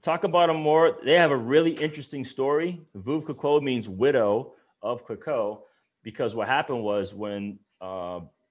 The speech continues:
when the husband was running the, I'm gonna just be real brief. When the husband was making the wine, the wife really wanted to, like, really make it a huge international brand, and he wasn't really trying to do that. So what happened was,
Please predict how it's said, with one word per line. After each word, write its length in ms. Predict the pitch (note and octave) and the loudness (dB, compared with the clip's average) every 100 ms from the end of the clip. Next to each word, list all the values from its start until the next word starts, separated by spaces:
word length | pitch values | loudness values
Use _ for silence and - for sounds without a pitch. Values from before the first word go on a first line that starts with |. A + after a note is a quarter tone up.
| - | -16
when 120 | G2+ | -12
the 80 | F2 | -6
husband 320 | C3+ C3+ A#2+ | -6 -4 -4
was 140 | G#2+ | -4
running 340 | G#2 A2+ A2 G#2+ | -4 -4 -4 -4
the, 280 | F#2+ F#2 F2 | -2 -2 -6
I'm 120 | G#2+ | -8
gonna 80 | A2 | -12
just 100 | F#2+ | -10
be 100 | F#2+ | -10
real 240 | F#2 G2+ | -4 -4
brief. 320 | F2+ F#2+ F2 | -4 -6 -8
When 80 | F#2 | -10
the 60 | F2+ | -6
husband 280 | C3+ C3 A2+ | -6 -6 -8
was 140 | F#2+ | -6
making 320 | G2+ G2+ G2+ | -8 -8 -10
the 60 | F2+ | -8
wine, 420 | G2+ A#2+ G#2 F#2+ - _ _ _ _ _ | -6 -4 -6 -8 -14 _ _ _ _ _
the 120 | G#2 | -8
wife 300 | G2 A#2+ C#3+ G#2 | -4 0 -2 -2
really 380 | F#2 B2 C3 | -4 0 0
wanted 400 | A#2+ G#2 A2+ G#2+ | -2 -4 -8 -8
to, 240 | F#2 G2+ D#2 | -12 -16 -14
like, 160 | F2 E2+ | -14 -16
really 380 | F#2 A2+ A2+ G#2 _ | -10 -8 -6 -8 _
make 320 | G2+ A2+ A#2 | -10 -8 -8
it 80 | G2+ | -10
a 80 | F#2 | -12
huge 720 | F#2+ - C3+ B2+ A#2 F#2+ - _ _ _ _ F#2 - | -14 -14 -10 -8 -8 -10 -14 _ _ _ _ _ -14
international 680 | A#2 A#2 A2+ A#2 G#2+ A#2+ G2+ | -10 -8 -6 -8 -8 -12 -12
brand, 380 | F2 C3+ B2 F#2+ | -8 -6 -6 -8
and 80 | F#2 | -12
he 200 | B2+ A2+ | -12 -10
wasn't 300 | G#2+ G#2 F#2 | -10 -12 -12
really 200 | G#2 G2 | -10 -10
trying 180 | A2 | -10
to 60 | F#2 | -10
do 120 | B2+ | -6
that. 220 | C#3+ F2+ D#2 | -4 -4 -6
So 120 | G2+ | -12
what 120 | F2 | -10
happened 320 | G#2+ A2 G2+ | -10 -10 -14
was, 160 | - - | -20 -20